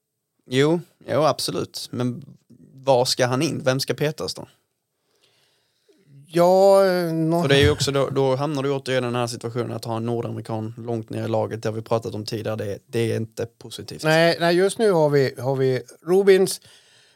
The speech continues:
Speaker 2: Bernhard, Rundblad, Nässén. De
Speaker 1: Precis,
Speaker 2: fyra.
Speaker 1: de är ju topp fyra.
Speaker 2: Mm. Sen är det fem backar som slåss om två platser. Och
Speaker 1: Ja.
Speaker 2: där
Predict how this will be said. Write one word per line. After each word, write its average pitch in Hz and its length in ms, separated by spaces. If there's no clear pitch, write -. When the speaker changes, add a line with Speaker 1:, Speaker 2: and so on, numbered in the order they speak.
Speaker 2:
Bernhard, 151 580
Rundblad, 131 600
Nässén. 131 540
De 151 200
Speaker 1:
Precis, 120 180
Speaker 2:
fyra. 110 120
Speaker 1:
de 127 180
är 120 40
ju 113 180
topp - 160
fyra. 143 200
Speaker 2:
Mm. 147 140
Sen 165 400
är 143 160
det 135 260
fem 139 200
backar 127 280
som 120 180
slåss 117 320
om 101 100
två 98 180
platser. 107 460
Och 135 120
Speaker 1:
Ja. 117 100
Speaker 2:
där 143 300